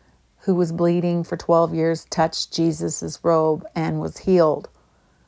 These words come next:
But he never says he imparted his healing. He just touched God. She, I mean, excuse me, she touched God. So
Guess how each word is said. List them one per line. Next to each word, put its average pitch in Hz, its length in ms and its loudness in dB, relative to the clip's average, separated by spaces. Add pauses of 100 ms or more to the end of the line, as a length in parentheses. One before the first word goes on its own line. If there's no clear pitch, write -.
(240)
But 208 380 6
he 226 200 6
never 285 280 6
says 277 320 4
he 240 200 6
imparted 202 720 4 (760)
his 160 240 0
healing. - 460 -4 (800)
He 208 200 0
just - 340 -2
touched - 480 -2 (160)
God. - 440 -6 (180)
She, - 260 0 (160)
I 175 40 0
mean, 170 120 0
excuse - 340 -6
me, 160 120 -8
she 220 240 -2
touched - 340 -2
God. - 300 -2 (320)
So 269 320 6